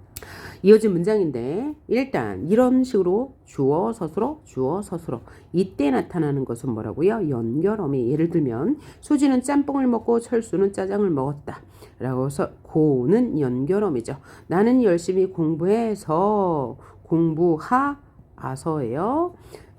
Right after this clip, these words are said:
"대학에 합격했다."라고 했어요. 그러면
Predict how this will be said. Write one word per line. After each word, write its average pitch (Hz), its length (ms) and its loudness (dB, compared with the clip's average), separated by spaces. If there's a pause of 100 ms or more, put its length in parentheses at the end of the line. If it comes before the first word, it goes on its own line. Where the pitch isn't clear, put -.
(760)
"대학에 147 440 2
합격했다."라고 143 1300 -4
했어요. 117 280 -4
그러면 143 600 0